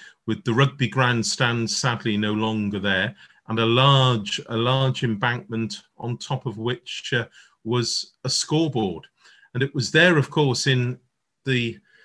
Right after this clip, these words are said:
summer of nineteen sixty-eight when, uh, Gary Sobers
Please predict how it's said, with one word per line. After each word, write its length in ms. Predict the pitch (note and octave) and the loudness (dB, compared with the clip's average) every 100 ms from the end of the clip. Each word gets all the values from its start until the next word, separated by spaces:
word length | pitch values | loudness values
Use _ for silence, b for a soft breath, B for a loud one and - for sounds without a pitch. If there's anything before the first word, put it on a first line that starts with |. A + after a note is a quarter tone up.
| B B B B - _ _ - | B B B B -20 _ _ -4
summer 540 | - - F3+ E3+ C#3 | 0 2 4 6 6
of 140 | C3+ | 4
nineteen 640 | C#3+ D#3 D3+ - D#3+ C#3 B2 | 4 4 4 2 2 2 2
sixty-eight 1080 | - D#3+ - - E3 D3+ A2 C3+ - - | 2 0 -2 2 4 4 4 0 -6 -2
when, 520 | B2+ C3+ C3 B2+ B2+ | 2 4 4 4 4
uh, 340 | C3 C3 B2+ B2 - | 6 6 4 2 2
Gary 280 | D3+ D3 | 4 4
Sobers 840 | B2+ - D#3 D3 A#2+ D3 - - | 2 4 4 4 2 2 0 -4